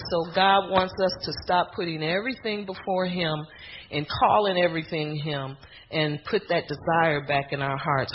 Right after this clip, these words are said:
for him. Amen. Hallelujah. How many of you know that when the mouth of the Lord speaks, you can make bank on it? He's not a lie. He can't lie. Amen.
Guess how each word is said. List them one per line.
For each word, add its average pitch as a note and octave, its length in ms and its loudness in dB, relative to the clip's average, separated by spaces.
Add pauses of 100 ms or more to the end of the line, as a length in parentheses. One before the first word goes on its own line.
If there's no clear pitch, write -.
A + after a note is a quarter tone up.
(120)
for C#3+ 220 4
him. B2 320 -4
Amen. C#3 580 -2 (540)
Hallelujah. C3 640 -2 (580)
How D#3+ 120 -2
many E3+ 180 2
of E3 80 0
you D#3+ 100 0
know E3 200 4
that D3 140 2
when C#3+ 120 2
the C3 60 2
mouth D#3+ 360 4
of D3+ 60 -2
the C#3+ 80 2
Lord D3+ 360 4 (180)
speaks, D#3+ 420 -2 (800)
you D3+ 160 0
can D3 280 0
make C#3+ 180 6 (140)
bank C#3 280 2 (100)
on A#2+ 240 -4
it? A#2 140 -6
He's G#3+ 180 -12
not A#3+ 240 2
a A3 60 -2
lie. G3 360 6
He - 60 -6
can't B3+ 260 8
lie. C#3+ 380 6 (240)
Amen. F3+ 560 4